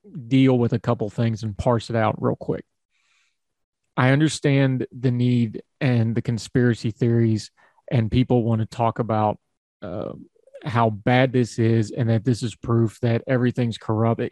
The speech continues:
There, there's validity to some of that. Here's what we actually need to take away from stories like this.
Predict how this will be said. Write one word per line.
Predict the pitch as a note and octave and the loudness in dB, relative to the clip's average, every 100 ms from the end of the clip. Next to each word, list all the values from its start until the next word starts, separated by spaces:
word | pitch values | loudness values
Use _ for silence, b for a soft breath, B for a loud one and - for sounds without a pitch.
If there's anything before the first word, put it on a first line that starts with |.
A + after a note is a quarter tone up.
| A2 G#2 | -10 -6
There, | D3+ F3 E3+ | 2 4 4
there's | D3 D3 | 2 2
validity | A#2+ C3 C3+ C3 B2+ B2 | 2 0 2 2 0 0
to | A#2 | -2
some | - - A#2+ | -2 -4 -2
of | G#2+ | -4
that. | G1+ - _ _ _ _ _ _ _ _ _ _ _ _ | -8 -14 _ _ _ _ _ _ _ _ _ _ _ _
Here's | - E3+ E3+ | 0 0 2
what | F#3 | 2
we | C#3+ C#3 | 4 2
actually | C3 - C3 | 2 -2 -6
need | A#2+ A2 | -4 -6
to | G#2+ | -10
take | - B2 A#2 | -4 -2 0
away | A#2+ A#2 A#2 | 0 2 2
from | A2 A2 | 0 -6
stories | F#2+ - A#2+ A#2 A2+ A2 G#2 - | -8 -2 0 2 2 -2 -4 -10
like | D3 A#2 A#2 - - | -4 -2 -2 -4 -12
this. | G2 C#2+ - - | -10 -10 -14 -20